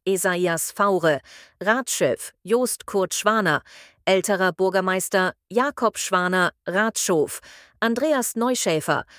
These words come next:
Ratschof, Hermann Krato, Ratschof, J H Enzeroth, Stadtsekretarius und Bergverwalter.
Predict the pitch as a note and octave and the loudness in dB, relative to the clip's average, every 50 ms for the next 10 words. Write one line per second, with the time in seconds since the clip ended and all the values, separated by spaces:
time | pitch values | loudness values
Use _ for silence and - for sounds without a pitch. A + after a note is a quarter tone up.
0 | - - _ - F3+ G#3 A#3+ C4 B3 - - G#3+ F#3+ E3 D3 C3+ - - - _ | -20 -20 _ -2 0 2 2 2 0 -2 0 0 2 2 2 0 -2 -6 -14 _
1 | - _ _ _ - A#3 C4+ C#4+ C4+ C4 B3 A#3 A3 - - - G#3+ A#3+ B3+ - | -20 _ _ _ 0 0 2 2 2 0 0 0 -2 -6 -6 -4 -2 -2 -2 0
2 | - A3+ G#3+ G#3+ G3 _ _ _ - F3 G3 A3 C4 B3+ - - - G#3 F#3+ F3 | 2 2 2 2 2 _ _ _ -6 -2 0 0 0 0 -4 -2 0 0 2 2
3 | E3+ D#3+ - - - _ - F#3 G#3+ G#3+ F#3 D#3 - - - _ _ - - G#3 | 0 -2 -6 -12 -16 _ -4 0 2 2 2 0 -4 -8 -12 _ _ -4 2 2
4 | F#3 D3 - _ _ _ - - - _ _ _ - G#3 G#3+ G#3 - - G3 E3 | 2 2 0 _ _ _ -20 -20 -20 _ _ _ 0 2 2 2 0 0 0 2
5 | D3+ D3+ D3 - - - _ _ - - - - B3+ D4 - - - A3 F#3+ - | 2 2 0 0 -4 -12 _ _ -14 -8 -2 -2 -2 -2 -2 -2 -2 -2 -2 -2
6 | - F#3+ E3+ - F#3+ F3+ F#3 F#3 G3 F#3+ F#3+ F#3 - - - - C4 D4 C#4 - | -4 -6 -4 -2 0 0 0 2 2 2 2 0 -2 -4 -4 -4 -4 -4 -4 -6
7 | - G#3 G3+ G3+ F#3+ - - G3 E3 D#3 D#3+ D#3 D3+ C#3 - D#3+ C#3 B2+ - | -2 -2 -2 -2 -2 -4 -2 0 0 2 2 0 0 0 0 -2 -2 -2 -4